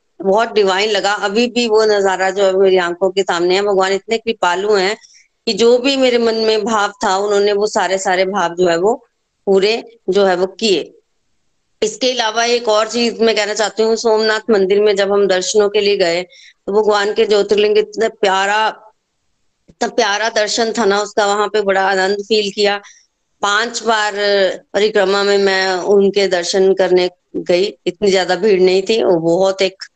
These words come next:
अच्छा लगा। और इसके अलावा वहां जो बैठकर हमने माला की ना, वहां समुद्र के किनारे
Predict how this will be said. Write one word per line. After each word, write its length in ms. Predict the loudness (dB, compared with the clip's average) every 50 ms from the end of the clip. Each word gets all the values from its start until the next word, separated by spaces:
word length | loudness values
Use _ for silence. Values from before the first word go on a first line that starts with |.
| _ _ _ _ -10
अच्छा 280 | -8 -6 -4 -4 -2
लगा। 520 | 0 0 0 0 -2 -4 -4 -8 -14 -20 _ _ _ _ _
और 80 | 0 0
इसके 300 | 0 0 0 0 0 0
अलावा 260 | 0 0 -2 -2 -2
वहां 460 | -2 -2 -4 -2 -2 0 0 0 0
जो 100 | 0 0
बैठकर 420 | 0 0 -4 -4 -6 -2 -2 0
हमने 220 | 2 2 2 4 4
माला 300 | 2 2 0 -2 -4 -6
की 180 | -4 -2 0
ना, 100 | 0 0
वहां 180 | 0 0 -2 -4
समुद्र 420 | -2 -2 0 2 2 2 0 -4
के 140 | -2 -2 -4
किनारे 540 | 0 2 0 2 0 0 -2 -2 -4 -4 -8